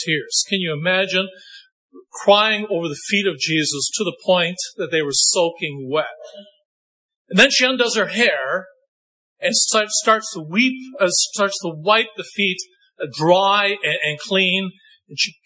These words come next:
kisses his feet, repeatedly kisses his feet and anoints it with this fragrant oil. Now, we gather from something that Jesus says later on in the passage that his feet really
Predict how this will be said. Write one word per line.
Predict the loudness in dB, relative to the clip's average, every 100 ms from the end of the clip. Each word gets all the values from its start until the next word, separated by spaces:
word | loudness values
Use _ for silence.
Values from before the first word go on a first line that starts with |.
| 2
kisses | 4 4 0 -2
his | 0 0
feet, | -2 -8
repeatedly | -6 -6 -6 -2 0 0 0 0 -2 -6
kisses | 0 0 0 0
his | -2 -2 -4
feet | -4 -4 -6 -12 _ _ _ _ _
and | -2 -2
anoints | 0 0 0 0
it | -4 -4
with | -2 -2 -2
this | -2 0 -2 -6 -14 -2
fragrant | -2 -2 -6 -6 -2
oil. | 0 -2 -8 -14 _ _ _ _ _
Now, | 0 0 0
we | -4 0
gather | 2 2 0 -2
from | -4 -2
something | 0 0 -4 0
that | 0 0
Jesus | -4 -2 0 2
says | 4 2 0
later | 0 0 2 0
on | 0
in | -2
the | -4
passage | 0 0 0 -2 -4 -6 -6 -6 _ _ _ _ _ _ _
that | 0 2
his | 2 0 2
feet | 2 0 -4
really | 0 0